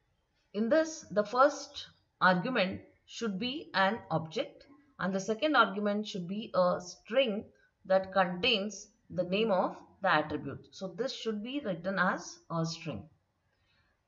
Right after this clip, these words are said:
Now we can also use a try statement to see if the object has the attribute we need or not.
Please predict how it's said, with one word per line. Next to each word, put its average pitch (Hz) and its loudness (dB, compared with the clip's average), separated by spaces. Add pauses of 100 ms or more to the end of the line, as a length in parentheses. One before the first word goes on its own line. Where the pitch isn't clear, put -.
(280)
Now 190 6
we 220 0
can 262 6
also 262 2
use 254 -2
a 233 2
try 208 2
statement 208 -6 (640)
to 202 -2
see 226 -2
if - -6
the 208 4
object 185 0
has 185 0
the - 0
attribute 175 -4 (640)
we 175 -2
need 180 0
or 185 2 (480)
not. 147 -4